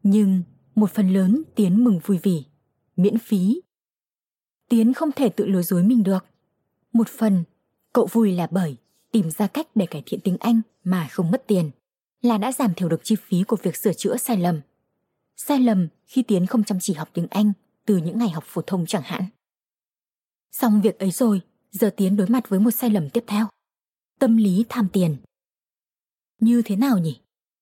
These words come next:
Từ bé, Tiến đã sống trong cảnh thiếu thốn. Có lần,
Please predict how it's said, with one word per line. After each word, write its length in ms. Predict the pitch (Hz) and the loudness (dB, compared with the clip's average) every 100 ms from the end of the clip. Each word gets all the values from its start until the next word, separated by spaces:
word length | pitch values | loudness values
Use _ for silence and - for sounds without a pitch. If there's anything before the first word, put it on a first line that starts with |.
| _ _ _ _ _ _ _ _ | _ _ _ _ _ _ _ _
Từ 120 | 240 | 0
bé, 400 | 185 190 175 262 - _ _ - | 0 0 -2 -6 -8 _ _ -2
Tiến 200 | 208 196 | 0 2
đã 120 | 220 | 0
sống 220 | - 202 | 0 0
trong 160 | 202 220 | 0 -2
cảnh 180 | 202 151 | -2 -6
thiếu 160 | - 170 | -6 -6
thốn. 320 | 175 170 240 330 _ _ _ _ _ _ - | -2 -2 -2 -4 _ _ _ _ _ _ -2
Có 100 | 208 | 0
lần, 420 | 226 233 180 | 2 2 0